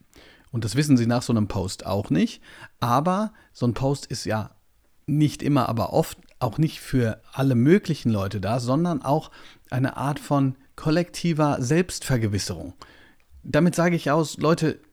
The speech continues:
ich weiß, wie es euch geht“, und ihr sagt, „Ja, und wir wissen, wie es dir geht“, und wir wissen alle, wie wir uns fühlen, und wir freuen uns darüber,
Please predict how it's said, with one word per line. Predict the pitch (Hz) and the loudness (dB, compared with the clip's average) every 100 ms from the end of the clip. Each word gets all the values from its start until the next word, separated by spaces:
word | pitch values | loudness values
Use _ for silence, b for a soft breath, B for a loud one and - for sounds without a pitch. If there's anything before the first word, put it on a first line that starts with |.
| _ _ | _ _
ich | - 131 | -8 -2
weiß, | 151 175 170 | 2 2 2
wie | 156 | -2
es | 131 | 2
euch | 151 - | -2 4
geht“, | 175 151 | 4 6
und | 131 135 | 4 2
ihr | 139 | 2
sagt, | 139 139 - - | 2 0 -8 -4
„Ja, | 151 147 | 2 2
und | 151 | 4
wir | 151 | 4
wissen, | 160 165 151 | 2 0 0
wie | |
es | 143 - | -2 2
dir | 170 | 2
geht“, | 151 139 | 4 2
und | 143 131 | 2 2
wir | 143 | 2
wissen | 160 135 | 2 2
alle, | 143 151 | 2 2
wie | 143 | 2
wir | 143 | 2
uns | 139 139 | 2 0
fühlen, | - 196 151 | 0 2 2
und | 135 127 | 2 0
wir | 131 | -2
freuen | - 160 175 | 2 4 4
uns | 147 - | 2 2
darüber, | 143 151 156 147 | 0 4 2 0